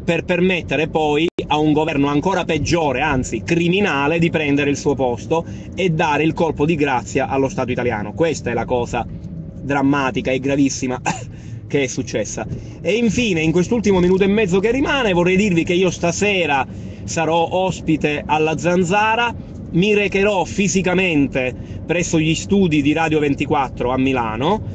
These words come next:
Eh, se ho capito bene, il mio intervento sarà intorno alle venti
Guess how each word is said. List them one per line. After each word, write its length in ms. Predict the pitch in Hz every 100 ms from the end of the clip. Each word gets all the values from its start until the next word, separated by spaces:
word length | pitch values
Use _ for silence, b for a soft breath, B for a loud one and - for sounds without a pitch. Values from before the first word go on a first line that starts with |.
| B B B -
Eh, 340 | 139 139 139 - -
se 220 | - 170
ho 80 | 180
capito 400 | 190 180 202 208
bene, 380 | 208 233 240 208
il 120 | 185
mio 200 | 190 190
intervento 680 | 185 180 170 202 220 185 170
sarà 260 | 170 185
intorno 560 | 170 165 175 190 175 170
alle 240 | 165 160
venti 680 | 151 190 156 147 131 180 226